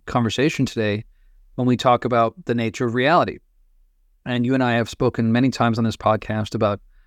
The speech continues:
idealism versus physicalism. I did a two-part interview with Bernardo Kastrup where we talked about that, the implications of that.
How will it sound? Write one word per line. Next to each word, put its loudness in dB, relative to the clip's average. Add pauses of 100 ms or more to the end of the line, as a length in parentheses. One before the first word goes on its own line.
(340)
idealism 4
versus -2
physicalism. -2 (640)
I -2
did 2
a 2
two-part 0
interview 2
with 2
Bernardo 2
Kastrup -4
where 0
we 0
talked -2
about -4
that, -2
the 0
implications -2
of -2
that. -10